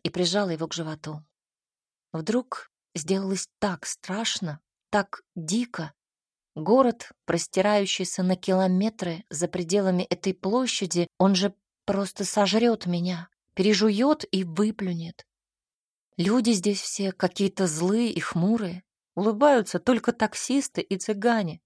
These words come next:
окружающие плотной пёстрой толпой зазевавшихся туристов, того и гляди, до меня доберутся. В панике я подскочила и поспешила обратно в здание. Там, в общем хаосе, можно было затеряться и почувствовать себя более-менее уютно.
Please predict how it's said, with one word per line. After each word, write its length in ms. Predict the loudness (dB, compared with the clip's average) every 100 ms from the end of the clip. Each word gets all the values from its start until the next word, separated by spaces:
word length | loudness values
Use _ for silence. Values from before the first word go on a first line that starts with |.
| _
окружающие 720 | -4 -2 -2 0 0 0 -4
плотной 440 | -2 0 2 0
пёстрой 480 | 0 -2 -2 -2 -4
толпой 520 | -2 -2 -2 -2 -2
зазевавшихся 720 | 0 -2 0 2 0 -4 -10 -8
туристов, 580 | -6 -6 -6 -6 -8 _ _
того 180 | -2 2
и 60 | 4
гляди, 300 | 4 2 2
до 120 | 4
меня 280 | 4 4 2
доберутся. 680 | 0 -2 -4 -8 -12 -14 _ _ _ _ _ _ _ _ _ _ _
В 120 | -8 0
панике 380 | 2 2 2
я 100 | 0
подскочила 640 | 0 -4 -4 -4 -2 -2 -4
и 160 | -4
поспешила 580 | -6 -6 -4 -4 -2 -4
обратно 480 | -4 0 0 0 -4
в 40 | -8
здание. 460 | -6 -8 -8 -12 -16 _ _ _
Там, 300 | -2 2 6
в 60 | 6
общем 340 | 6 0 -2
хаосе, 520 | -2 0 0 -2 0
можно 300 | 2 2 2
было 280 | 2 4 4
затеряться 720 | 2 0 0 0 -2 -6 -8 -8 -10
и 80 |
почувствовать 720 | -2 -2 0 -4 -4 -2 -2 0
себя 540 | -2 2 4 4 2 -8 _
более-менее 680 | 0 4 6 6 6 6 4
уютно. 520 | 2 -2 -6 -10 -10